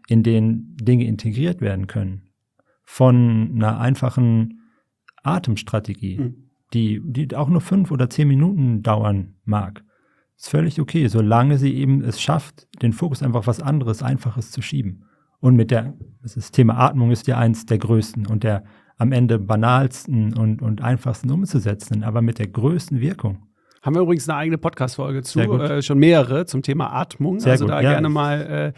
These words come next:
Speaker 2: äh, reinhören. Und ich kann's jetzt aus meiner eigenen Praxis auch noch mal kurz erklären, weil in vielen Keynotes und Workshops sagen wir immer, ne, Thema Handy, Social Media, E-Mails, ne, nicht direkt am Morgen, nicht direkt am Abend.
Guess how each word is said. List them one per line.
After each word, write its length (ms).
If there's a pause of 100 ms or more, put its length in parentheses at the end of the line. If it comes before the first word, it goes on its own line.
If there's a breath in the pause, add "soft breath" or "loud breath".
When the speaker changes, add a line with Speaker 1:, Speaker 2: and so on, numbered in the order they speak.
(440 loud breath)
Speaker 2:
äh, 40
reinhören. 600 (300 loud breath)
Und 160
ich 100
kann's 220
jetzt 140
aus 200
meiner 240
eigenen 260
Praxis 340
auch 60
noch 80
mal 120
kurz 260
erklären, 500
weil 340
in 200
vielen 260
Keynotes 360
und 180
Workshops 400
sagen 400
wir 80
immer, 200
ne, 260
Thema 260
Handy, 400
Social 320
Media, 280
E-Mails, 440
ne, 140
nicht 200
direkt 220
am 120
Morgen, 280
nicht 160
direkt 220
am 120
Abend. 380